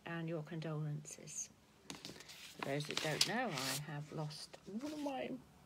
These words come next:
my, my lovely dog, whom is, was faithful companion, got up with me in the night.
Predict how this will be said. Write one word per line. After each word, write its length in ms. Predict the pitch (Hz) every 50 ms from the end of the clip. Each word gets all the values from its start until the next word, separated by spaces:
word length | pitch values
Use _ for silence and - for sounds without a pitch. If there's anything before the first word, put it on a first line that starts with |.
| - - - - - - 240
my, 220 | 214 - - 226 - - - - 262 262
my 120 | 233 233
lovely 400 | 226 240 226 233 - 226 220 214
dog, 380 | 208 185 170 156 165 160 151 - - - - -
whom 440 | - 180 175 175 180 180 175 175 - - - - - - - - - - - - - - - - - - - - - - - - - - - - - - - - - -
is, 560 | 233 247 226 214 214 208 208 220 220 208 - -
was 380 | 220 226 233 240 240 233 233 -
faithful 560 | - - 320 302 311 302 - - 330 294 285
companion, 920 | - 302 269 254 - 247 247 247 247 240 240 247 247 247 247 247 254 240 - - - - 220
got 260 | - 254 254 247 - 269
up 160 | 262 - -
with 120 | 262 247 233
me 240 | 233 233 233 226
in 100 | 226 226
the 80 | 226 220
night. 680 | 214 202 202 208 214 220 202 - - - - - -